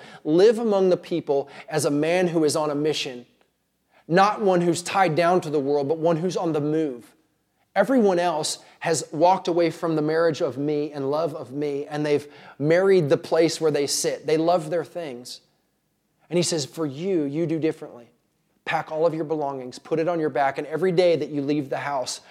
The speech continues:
put it and, and, and live in front of everybody as a man on the move." This passage I didn't understand. I was like, "Lord, what does that mean?" And this was weeks ago, by the way. This was weeks ago.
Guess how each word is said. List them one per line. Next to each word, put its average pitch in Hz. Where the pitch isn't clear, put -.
put 190
it 185
and, 170
and, 165
and 156
live 185
in 180
front 175
of 165
everybody 147
as 139
a 139
man 143
on 135
the 123
move." 127
This 156
passage 170
I 139
didn't 143
understand. 131
I 120
was 127
like, 113
"Lord, 135
what 143
does 139
that 127
mean?" 143
And 143
this 190
was 143
weeks 147
ago, 127
by 120
the -
way. 117
This 139
was 135
weeks 131
ago. -